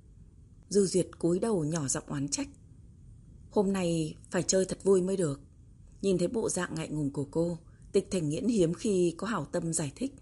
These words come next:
chỉ nhàn nhạt nói một câu, nhưng đã được an ủi tâm trạng sắp bùng nổ của Dư Duyệt. Hai người đi thẳng một đường, trực tiếp lái vào bãi đậu xe. Đi trong hang vui vẻ một đoạn,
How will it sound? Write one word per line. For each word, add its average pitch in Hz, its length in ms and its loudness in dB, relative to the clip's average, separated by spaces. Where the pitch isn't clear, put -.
chỉ 190 180 2
nhàn 160 220 2
nhạt 160 180 -2
nói 160 200 -2
một 220 180 -2
câu, 175 240 0
nhưng 208 300 4
đã - 120 -2
được 196 220 0
an 190 180 -2
ủi 151 280 2
tâm 208 180 2
trạng 180 220 -2
sắp - 240 -6
bùng 156 220 0
nổ 160 120 0
của 135 140 -6
Dư 165 140 0
Duyệt. 156 220 -4
Hai 214 160 -2
người 175 220 4
đi 180 220 0
thẳng 143 340 0
một 147 180 -2
đường, 139 240 0
trực - 220 0
tiếp 339 140 4
lái 180 240 0
vào 226 140 -2
bãi 170 220 -2
đậu 208 180 -6
xe. 170 320 -2
Đi 202 340 4
trong 180 360 -2
hang 190 280 -2
vui 196 160 0
vẻ 170 180 -2
một 135 160 -6
đoạn, 151 220 -4